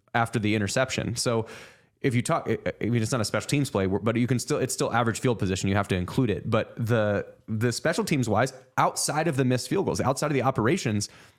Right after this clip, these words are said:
special teams has been better. The special teams was good. The defense, super, super solid. The offense, hot garbage. I mean,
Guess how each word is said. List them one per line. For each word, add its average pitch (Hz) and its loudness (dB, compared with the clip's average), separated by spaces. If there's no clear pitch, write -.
special - -2
teams 135 0
has 147 0
been 170 -4
better. 170 -2
The - -4
special 113 -2
teams 160 2
was 175 0
good. 180 0
The 123 2
defense, 180 0
super, - -2
super 165 0
solid. 202 0
The 131 0
offense, 196 0
hot 175 -2
garbage. 156 2
I 135 2
mean, 139 0